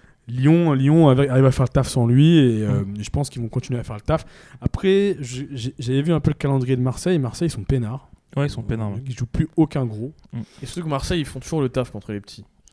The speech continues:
Speaker 1: Voilà, donc, euh,
Speaker 3: Contrairement à Lyon.
Speaker 1: moi, euh, je crois qu'il y a un Lyon-Monaco, un Monaco-Lyon qui arrive là bientôt.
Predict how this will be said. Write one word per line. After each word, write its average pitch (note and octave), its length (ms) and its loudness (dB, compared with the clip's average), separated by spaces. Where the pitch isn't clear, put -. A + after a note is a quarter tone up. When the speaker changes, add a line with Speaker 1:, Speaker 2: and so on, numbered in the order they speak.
Speaker 1:
Voilà, C#3+ 280 4
donc, B2+ 240 -4
euh, A#2+ 320 -2
Speaker 3:
Contrairement A#2+ 440 -4
à A#2+ 60 0
Lyon. A2+ 220 -4
Speaker 1:
moi, C3+ 200 0
euh, C#3+ 180 -4
je C3 60 -4
crois G3+ 140 4
qu'il D#3+ 140 -4
y D3+ 40 4
a C#3 40 4
un C3+ 60 4
Lyon-Monaco, F3+ 600 2
un D3+ 60 0
Monaco-Lyon D3+ 560 -4
qui C#3 120 -6
arrive C3+ 220 -4
là B2+ 120 -4
bientôt. C#3 420 -8